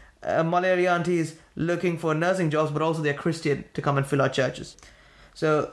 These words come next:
these English services now not only need to be started, but also be placed at the same importance as the Malayalam service. So it require, uh,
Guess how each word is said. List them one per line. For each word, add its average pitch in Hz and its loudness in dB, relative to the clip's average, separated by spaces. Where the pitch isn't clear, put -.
these 185 -2
English 196 0
services 160 0
now 139 0
not 180 2
only 202 4
need 190 2
to 165 0
be 156 4
started, 202 0
but 175 2
also 175 2
be 175 0
placed 190 0
at 170 0
the 143 -2
same 220 0
importance 175 -2
as 156 0
the 160 -4
Malayalam 147 4
service. 135 -2
So 143 -2
it 139 4
require, 135 2
uh, 139 0